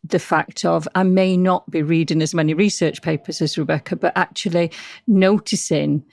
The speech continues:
all of the different approaches that people start to talk about, or even, you know, journal articles or, you know, in coaching magazines, and tracking it back to where the research started the thinking,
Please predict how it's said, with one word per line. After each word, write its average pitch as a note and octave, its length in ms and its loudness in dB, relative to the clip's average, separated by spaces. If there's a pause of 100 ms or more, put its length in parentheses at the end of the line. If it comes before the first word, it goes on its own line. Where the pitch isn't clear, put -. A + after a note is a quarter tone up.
(100)
all G3 300 4
of F#3+ 140 -2
the F3 60 0
different E3 540 -2
approaches F#3 640 -2
that - 160 -6
people E3 360 -4
start D3+ 400 0
to - 120 -12
talk D#3+ 320 -2
about, D#3+ 300 0
or F#3 160 4
even, F#3 440 0 (380)
you A#3 80 4
know, F3+ 180 4
journal G3 460 2
articles F3 640 -2
or, D#3 460 0
you F3+ 140 -2
know, D3+ 160 2
in D#3 240 2
coaching E3+ 480 -2
magazines, E3 680 0 (320)
and F#3 240 2
tracking F#3+ 440 -4
it - 140 -2
back F3+ 340 0
to - 140 -4
where E3 300 4
the D#3 160 0
research E3 600 0
started D#3+ 600 -2
the E3 80 -2
thinking, D#3+ 680 -2